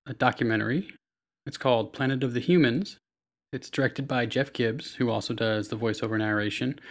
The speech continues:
but it was produced by Michael Moore, actually. And Michael Moore is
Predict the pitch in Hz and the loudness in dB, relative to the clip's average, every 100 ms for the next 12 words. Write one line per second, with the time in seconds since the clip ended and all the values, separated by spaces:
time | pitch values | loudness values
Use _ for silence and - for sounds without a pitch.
0 | - - - 135 - - 131 131 202 147 | -18 -8 -2 -2 -2 -2 -2 2 6 6
1 | 143 - - 127 123 131 123 120 123 107 | 6 -2 -2 0 2 2 2 2 2 0
2 | 107 - - 113 - _ _ - 113 110 | -2 -6 -8 -10 -14 _ _ -8 -4 -2
3 | 110 107 107 101 - | -2 -2 -2 -4 -8